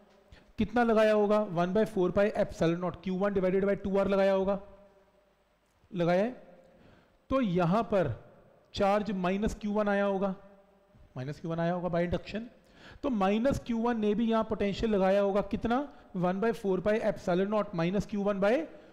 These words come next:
टू आर लगाया होगा। अरे, इन दोनों ने ही potential क्या कर दिया? outer point का ज़ीरो।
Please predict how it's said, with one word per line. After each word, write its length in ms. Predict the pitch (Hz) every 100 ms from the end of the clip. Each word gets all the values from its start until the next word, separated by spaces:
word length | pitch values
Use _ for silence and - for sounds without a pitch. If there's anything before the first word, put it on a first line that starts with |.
| - - _ -
टू 140 | 196
आर 160 | 196 202
लगाया 300 | 185 165 190
होगा। 220 | 202 202 196 - - - - _ _ _ _ 214
अरे, 180 | 226 - -
इन 200 | 214 202
दोनों 360 | 139 147 165 196
ने 80 | 202
ही 80 | 214
potential 540 | 196 180 180 175 190
क्या 200 | 185 190
कर 160 | 190 185
दिया? 220 | 175 185
outer 380 | 180 175 170 190
point 280 | 190 185 180
का 160 | 175 214 302 - - -
ज़ीरो। 340 | 135 175 156